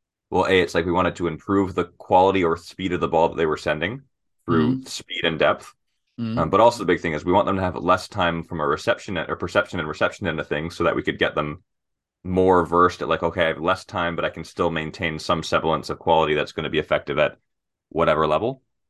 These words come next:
Speaker 2: Mm-hmm.
Speaker 1: So I guess my question on the, the whole, the tempo thing is, how much do you think it's, like, players struggle with the projection of that? And how often do you think players struggle with the reception of that?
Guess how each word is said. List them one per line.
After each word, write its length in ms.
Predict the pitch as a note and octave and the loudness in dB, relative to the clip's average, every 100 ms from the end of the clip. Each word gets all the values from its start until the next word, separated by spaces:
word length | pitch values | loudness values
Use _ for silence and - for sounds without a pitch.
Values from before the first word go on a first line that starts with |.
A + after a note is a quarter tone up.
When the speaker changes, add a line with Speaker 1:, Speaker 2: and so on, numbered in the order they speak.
| _ - | _ -2
Speaker 2:
Mm-hmm. 200 | A#2+ C#3+ | 0 2
Speaker 1:
So 100 | F#2+ | 0
I 60 | |
guess 120 | F#2+ | -2
my 120 | G2+ F2+ | -4 -4
question 320 | A#2 - A#2 | -4 -2 -2
on 60 | |
the, 220 | F#2 D#2+ - | 0 0 -2
the 80 | D#2+ | -4
whole, 420 | F#2+ E2+ D2+ - _ _ _ _ | 0 0 -2 -6 _ _ _ _
the 60 | F2 | -10
tempo 380 | - G#2 F2+ E2 | -4 -6 -2 -4
thing 220 | D#2+ D2+ | -4 -8
is, 100 | D2 | -8
how 140 | - | -4
much 220 | G#2+ A2+ - | -4 -4 -6
do 60 | |
you 60 | F2 | -6
think 160 | F2 | -2
it's, 320 | F#2 - - - _ _ _ _ _ _ _ _ _ _ F2 | -4 -4 -12 -16 _ _ _ _ _ _ _ _ _ _ 0
like, 300 | D#2+ - - | 0 0 -12
players 320 | - F2+ F2 | 0 2 2
struggle 280 | - F2+ E2 | 2 2 4
with 160 | E2 - | 2 0
the 120 | E2 - _ _ | -8 -8 _ _
projection 640 | - F2 - G2 - C#3 B2+ | -6 -4 0 0 0 -2 -2
of 100 | A#2 | 2
that? 260 | B2 E3+ - | 2 2 -2
And 100 | F2+ | 0
how 160 | F#2+ | 2
often 240 | F2+ - D#2+ | 2 0 -4
do 60 | |
you 60 | E2+ | -4
think 280 | F2+ E2 - | -4 -8 -2
players 260 | E2 D#2+ | 0 0
struggle 320 | - E2+ D#2 | 2 0 2
with 200 | D#2 - | -2 -4
the 100 | - | -4
reception 480 | D#2 D#2+ G2 - - | -2 0 -2 -4 -6
of 120 | C2 | -8
that? 260 | A#1 G#1+ | -6 -8